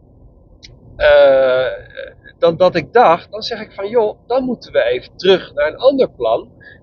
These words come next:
En dan beginnen we gewoon eerst heel klein, met dus een soort pocketpraktijk.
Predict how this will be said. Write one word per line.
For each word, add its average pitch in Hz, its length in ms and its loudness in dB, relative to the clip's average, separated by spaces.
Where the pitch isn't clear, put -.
En 220 160 -2
dan 196 140 0
beginnen 240 420 0
we 143 100 4
gewoon 120 360 -6
eerst 156 340 -10
heel 135 260 0
klein, 147 460 0
met 131 300 -2
dus - 340 -14
een - 80 -20
soort - 260 -20
pocketpraktijk. 202 800 -2